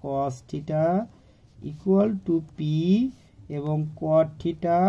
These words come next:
minus cos theta equal to হলো কিউ। তো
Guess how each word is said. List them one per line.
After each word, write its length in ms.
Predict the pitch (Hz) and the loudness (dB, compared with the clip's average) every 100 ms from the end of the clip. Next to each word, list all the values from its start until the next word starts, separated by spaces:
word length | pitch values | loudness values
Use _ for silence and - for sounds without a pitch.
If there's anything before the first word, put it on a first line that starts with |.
| 220 196 139 | 4 4 2
minus 440 | 147 185 202 190 - | 4 6 6 4 -2
cos 280 | 170 156 151 151 - | 0 2 2 -2 -10
theta 340 | 160 156 147 156 202 262 - - 151 | -6 -2 2 4 4 0 -10 -16 -12
equal 380 | 139 - 156 165 175 180 | -10 -6 -2 -2 -2 -2
to 80 | 165 | -2
হলো 220 | 160 160 196 247 - - - - _ - | 0 4 4 2 -6 -20 -20 -20 _ -2
কিউ। 200 | 233 185 - - - - - - - - - _ - - - _ _ - - - - - _ - | 2 2 -2 -12 -20 -20 -20 -20 -20 -20 -20 _ -20 -20 -20 _ _ -20 -20 -20 -20 -20 _ -20
তো 100 | - | -2